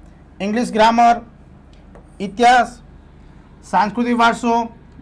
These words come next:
ભારતીય રાજ્ય વ્યવસ્થા, ભારતીય અર્થતંત્રના આયોજન, ભૂગોળ, વિજ્ઞાન અને ટેકનોલોજી, આ બધા જ સબ્જેક્ટ મિત્રો અવેલેબલ છે અને એ પણ ફૂલ ડિટેલની અંદર, ઓછા ટાઈમની અંદર તમારે કેવો સ્કોર કરો, બધા જ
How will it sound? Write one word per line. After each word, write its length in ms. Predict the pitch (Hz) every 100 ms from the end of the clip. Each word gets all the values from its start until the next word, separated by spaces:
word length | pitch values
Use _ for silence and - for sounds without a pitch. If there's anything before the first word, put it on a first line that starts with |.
| -
ભારતીય 320 | 160 196 220 220
રાજ્ય 220 | 208 233
વ્યવસ્થા, 420 | 233 233 - 233 233 220 - - - -
ભારતીય 320 | 160 196 233 233
અર્થતંત્રના 480 | 233 233 233 208 190
આયોજન, 400 | 208 208 240 233 226 - - - -
ભૂગોળ, 480 | 165 175 226 233 233 226 - - - 156
વિજ્ઞાન 280 | 180 233 240
અને 160 | 233 208
ટેકનોલોજી, 600 | 208 240 240 220 240 233 - -
આ 80 | 170
બધા 300 | 160 254 277
જ 80 | 262
સબ્જેક્ટ 300 | 240 202 233 220
મિત્રો 240 | 226 214
અવેલેબલ 500 | 208 214 202 214 226 226 -
છે 120 | 247
અને 120 | 226
એ 140 | 233 233
પણ 200 | 240 226 214 -
ફૂલ 200 | 254 254 214
ડિટેલની 500 | 240 247 240 226 220
અંદર, 200 | 226 143 - - - - - - - - - - - 202
ઓછા 240 | 220 277 269
ટાઈમની 460 | 254 254 247 254 262
અંદર 180 | 247 220
તમારે 280 | 220 240 240
કેવો 200 | 254 254
સ્કોર 260 | 233 - 240
કરો, 100 | 247 240
બધા 360 | 196 -
જ 20 | 247